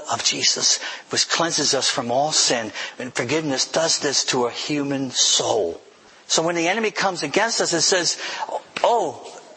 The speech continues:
I still think you're guilty," I say, "Oh, I know you're wrong."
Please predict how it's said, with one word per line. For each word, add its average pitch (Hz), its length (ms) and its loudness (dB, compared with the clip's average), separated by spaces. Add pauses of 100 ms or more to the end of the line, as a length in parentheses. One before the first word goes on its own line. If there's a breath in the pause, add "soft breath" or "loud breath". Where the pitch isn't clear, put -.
(180)
I 190 120 2
still 196 200 0
think 165 220 -4
you're 160 120 2
guilty," 143 380 2
I 131 100 2
say, - 160 -2
"Oh, 180 340 2
I 120 180 0
know 135 280 -2
you're 156 180 0
wrong." 170 600 -2